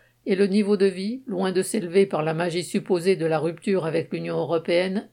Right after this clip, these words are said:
est en train de s'effondrer, l'inflation approchant des dix pour cent. Quant à l'exode de dizaines de milliers de travailleurs étrangers venus de l'U E, il a désorganisé l'économie sans fournir un seul emploi aux travailleurs britanniques.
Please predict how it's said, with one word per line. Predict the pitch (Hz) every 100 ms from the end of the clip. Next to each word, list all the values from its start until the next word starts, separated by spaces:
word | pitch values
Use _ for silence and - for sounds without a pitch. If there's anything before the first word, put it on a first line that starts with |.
| -
est | 185 190
en | 160
train | 180
de | 160
s'effondrer, | - 160 170 151 151 160 _
l'inflation | 190 165 262 190 - 190 170
approchant | - 175 151 190
des | 175 160
dix | 147 -
pour | 156
cent. | - 156 143 _ _
Quant | 196
à | 190
l'exode | 185 202 208 233 185
de | 170
dizaines | 175 185 196 185
de |
milliers | 175 180 196
de | 165
travailleurs | - 175 180 180 165
étrangers | 185 - 190 170 190
venus | 165 170 185
de | 170
l'U | 165 165 175
E, | 180 247 - -
il | 175
a | 170
désorganisé | 170 180 196 180 190 196 185
l'économie | 185 180 190 180 170 170 175 -
sans | - 196 185
fournir | 226 214 196 175
un | 165
seul | - 233
emploi | 202 180 214 185 185
aux | -
travailleurs | 180 202 180 180 185
britanniques. | 175 196 202 180 143 -